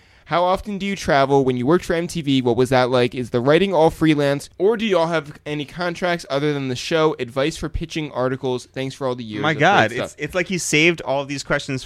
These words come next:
Speaker 2: <laughs> f-, over the years, and now he's asking them all at once. Can we take them just one by one?
Speaker 1: Day-to-day stuff.
Speaker 2: Day-to-day stuff. We've been writing. Oh, this is a really busy season for us.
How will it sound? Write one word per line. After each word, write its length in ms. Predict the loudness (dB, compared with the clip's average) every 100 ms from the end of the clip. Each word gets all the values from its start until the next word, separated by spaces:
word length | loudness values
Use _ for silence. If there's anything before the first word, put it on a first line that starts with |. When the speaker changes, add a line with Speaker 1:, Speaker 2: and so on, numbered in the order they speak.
| -8
Speaker 2:
<laughs> 60 |
f-, 160 | -8 -4
over 220 | -2 -2
the 100 | -2
years, 380 | -2 0 -2 -2
and 100 | -4
now 140 | -4
he's 140 | -4 -4
asking 200 | -6 -6
them 100 | -6
all 140 | -6
at 60 | -6
once. 280 | -8 -12 -16 -20 _
Can 80 | -8
we 60 |
take 240 | 0 0 2
them 180 | -2
just 400 | -2 -4 -4 -12 -18 _ _
one 180 | -2 2
by 120 | 4
one? 420 | 4 4 0 -4 -12 _ _ _ _ _ _
Speaker 1:
Day-to-day 440 | -4 -4 -2 -4 -4
stuff. 400 | -8 -14 -16 -20 -20 _ _ _ _ _ _ _ _ _
Speaker 2:
Day-to-day 400 | -2 0 2 0
stuff. 480 | 0 -4 -4 -4 -4
We've 140 | -2
been 160 | 2 4
writing. 540 | 6 6 6 0 -4 2
Oh, 140 | 2 2 _ _ _
this 220 | 0 2 2
is 60 |
a 40 | 0
really 200 | 2 2
busy 260 | 0 -2
season 320 | -6 -6 -8
for 160 | -8 -6
us. 280 | -6 -10 -16